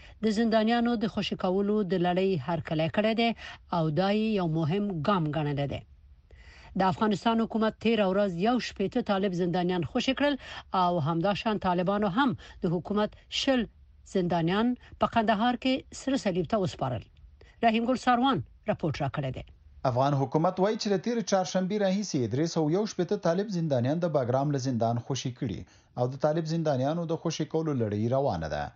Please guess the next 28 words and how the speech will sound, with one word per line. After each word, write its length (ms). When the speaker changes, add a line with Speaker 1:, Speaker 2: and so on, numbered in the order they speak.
Speaker 2:
د 180
ملي 200
امنیت 260
شورا 300
خبر 340
ورکوي 380
چې 240
له 80
نورو 300
زندانونو 440
به 140
هم 180
د 140
طالب 280
زندانیانو 520
خوشي 280
کول 320
پیل 260
کړي 280
او 160
پنځلس 480
سوه 160
طالبان 500
به 100
له 40
زندانونو 600
خوشي 260
کړي. 260